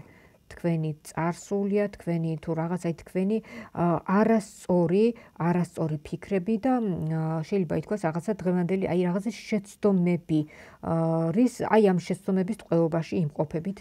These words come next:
თქვენ. და ეხლა, რასაც მე ვამბობ, ხო, ა, ნუ, ეხლა თუ ვი-, ვიზედაც რეზონირდება, ის მიხვდება, რასაც ვამბობ. მესამე, გარეგნული ზეგავლენა, რასაც აცნობიერებთ. ანუ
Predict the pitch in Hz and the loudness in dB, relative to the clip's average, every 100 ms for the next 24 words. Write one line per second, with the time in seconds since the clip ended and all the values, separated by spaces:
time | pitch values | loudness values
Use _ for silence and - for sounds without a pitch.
0 | - - - 160 151 151 - - - - | -16 -10 -4 -4 -4 -8 -16 -20 -10 -4
1 | 156 - 170 165 170 190 175 - 160 151 | -2 -2 -4 -2 -2 0 -2 -2 -2 0
2 | 185 196 - - 190 220 233 - - - | -2 0 -4 -4 -2 -2 -4 -12 -20 -10
3 | 160 165 160 175 214 196 - 160 - 185 | -4 -2 -2 -2 -2 -2 -2 -6 -4 -4
4 | 160 175 202 170 180 190 165 156 175 180 | -2 0 2 2 -2 0 0 0 0 0
5 | 196 214 240 175 - 190 - 185 196 - | 2 2 2 0 -2 -4 2 2 2 -2
6 | 156 160 151 156 - - 151 165 175 165 | -4 -2 -4 -4 -6 -6 -6 -6 -6 -12
7 | - - _ _ _ - - - - _ | -12 -20 _ _ _ -20 -20 -20 -20 _
8 | - 180 220 - 180 160 151 156 151 _ | -4 0 0 -2 -4 -4 -4 -8 -12 _
9 | _ _ _ _ _ _ - 180 233 254 | _ _ _ _ _ _ -2 2 2 2
10 | 233 226 226 208 202 196 196 156 143 156 | 2 2 2 0 0 0 0 -2 -6 -8
11 | - - - 165 185 196 214 - 156 - | -12 -14 -8 -4 -4 -4 -6 -6 -10 -8
12 | 165 165 156 151 - - - - _ _ | -12 -10 -10 -12 -12 -14 -20 -20 _ _
13 | _ _ - - - 208 240 | _ _ -20 -20 0 2 4